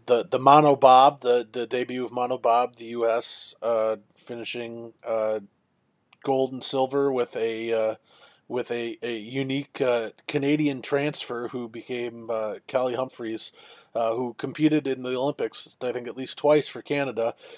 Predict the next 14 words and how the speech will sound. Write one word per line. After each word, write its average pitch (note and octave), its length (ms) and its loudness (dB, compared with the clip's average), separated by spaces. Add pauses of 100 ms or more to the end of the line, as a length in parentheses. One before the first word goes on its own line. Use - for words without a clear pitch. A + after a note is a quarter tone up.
(120)
basically B2+ 420 -4
got A#2 260 -2
fed C#3 240 0
up C#3 160 0
with B2+ 240 -8
the, A#2+ 240 -6
uh, A#2 180 0 (120)
Canadian C3+ 400 -4
coaching C#3+ 340 0
staff, B2 360 -2
entered D3 260 0
the C#3 60 -8
transfer E3+ 440 2
portal, C3 480 2